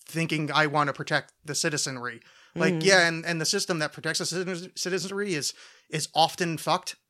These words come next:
Speaker 1: But, yeah, there, there's, like, most cops, like, most anybody in public service are jour-, not public service, you know, that's, like, firemen and whatever you call those things,
Speaker 2: Mm.
Speaker 1: like, that, that side of things. They go into it for, like, good reasons and generally do good, but it's, yeah, the, the,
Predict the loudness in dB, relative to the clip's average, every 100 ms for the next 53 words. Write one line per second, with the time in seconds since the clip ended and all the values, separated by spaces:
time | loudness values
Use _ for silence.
0 | _ _ 4 4 4 -4 -20 _ _ 4
1 | 6 6 2 0 0 0 -2 -8 -6 -4
2 | -2 0 2 0 -4 _ _ 0 2 2
3 | 0 -2 -2 -6 -2 0 -2 -8 -18 -4
4 | 0 2 0 -2 -6 -6 -6 -4 -6 -4
5 | -4 -6 -8 -20 -18 -2 -2 -2 _ -10
6 | -8 -8 -10 -8 -6 0 2 4 4 2
7 | 0 -10 -8 2 4 4 -2 -6 -2 -2
8 | -2 -2 0 2 0 0 0 2 2 2
9 | 2 2 2 -2 -4 -10 -16 -20 _ 2
10 | 6 6 6 2 0 2 0 2 2 2
11 | 2 -2 -4 -4 -6 -4 -2 0 -2 -4
12 | -4 -4 -2 0 0 0 -6 -4 -4 -4
13 | _ _ _ _ _ 2 4 2 -4 -4
14 | -8